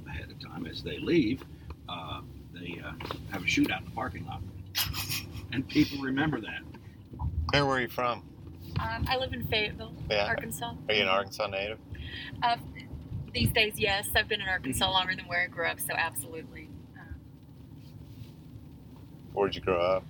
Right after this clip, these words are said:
Speaker 3: I grew up in Nashville, Tennessee,
Speaker 2: Huh?
Speaker 3: which coincidentally has their own mural project going on. And our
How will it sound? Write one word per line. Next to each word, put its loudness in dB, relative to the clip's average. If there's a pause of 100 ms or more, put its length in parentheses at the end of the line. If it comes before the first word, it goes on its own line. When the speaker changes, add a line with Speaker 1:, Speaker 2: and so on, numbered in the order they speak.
Speaker 3:
I -6
grew 0
up -4
in -8
Nashville, -2
Tennessee, -8
Speaker 2:
Huh? -4 (480)
Speaker 3:
which 2 (880)
coincidentally 2
has -4
their -2
own 0
mural -6
project -2
going -4
on. -4 (640)
And 0
our 2